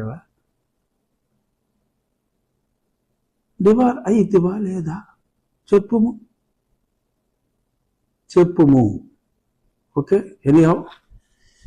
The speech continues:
మీరు ఎన్ని చీప్ ట్రిక్స్ చేసినా ఆ సుప్రీంకోర్టులో ప్రపంచ ప్రఖ్యాత, విశ్వవిఖ్యాత తీసుకొచ్చి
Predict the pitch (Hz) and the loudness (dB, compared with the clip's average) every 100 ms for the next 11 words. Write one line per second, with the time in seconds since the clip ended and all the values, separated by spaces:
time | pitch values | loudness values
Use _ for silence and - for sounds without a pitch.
0 | - _ _ 127 143 139 156 147 165 160 | -20 _ _ 0 2 4 4 2 0 0
1 | 160 - 151 151 151 165 - - _ - | -2 -2 0 0 -2 -4 -6 -20 _ -12
2 | 131 135 127 151 143 139 131 139 - - | -8 -6 -2 2 2 2 -2 -6 -10 -14
3 | _ _ _ _ _ _ _ _ - 127 | _ _ _ _ _ _ _ _ -6 -4
4 | 139 143 - 127 107 _ _ _ _ _ | -2 -4 -4 -6 -8 _ _ _ _ _
5 | _ _ _ _ - 131 - 170 190 - | _ _ _ _ -6 -6 -2 0 0 -4
6 | 113 110 135 - 143 127 127 - 143 - | -8 -6 -8 -4 -2 -2 -4 -4 -4 -4
7 | 123 101 - _ _ _ _ _ _ _ | -8 -10 -20 _ _ _ _ _ _ _
8 | _ _ _ _ _ _ 143 147 131 135 | _ _ _ _ _ _ 2 2 2 -4
9 | - 143 | -2 -6